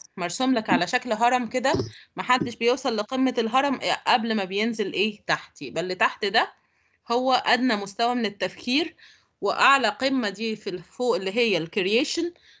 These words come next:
ده أعلى حاجة في التفكير. يعني critical thinking أو ال intellectual centers اللي إحنا بنتكلم عليها دي، دي بالنسبة لي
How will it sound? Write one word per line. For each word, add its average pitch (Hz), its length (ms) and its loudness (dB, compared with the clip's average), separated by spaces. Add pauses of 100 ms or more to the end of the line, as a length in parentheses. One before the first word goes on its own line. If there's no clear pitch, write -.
(160)
ده 220 80 2
أعلى 240 400 4
حاجة 214 500 0
في - 100 -4
التفكير. - 760 -8
يعني 165 320 -4 (360)
critical 220 380 0
thinking 214 500 -2 (360)
أو 202 160 2
ال 160 80 -4
intellectual 180 800 -4 (520)
centers 214 360 2
اللي 185 140 0
إحنا 220 140 -2
بنتكلم 226 640 0
عليها 240 360 2
دي، 302 280 0 (580)
دي 247 100 -8
بالنسبة 233 800 4
لي 370 200 4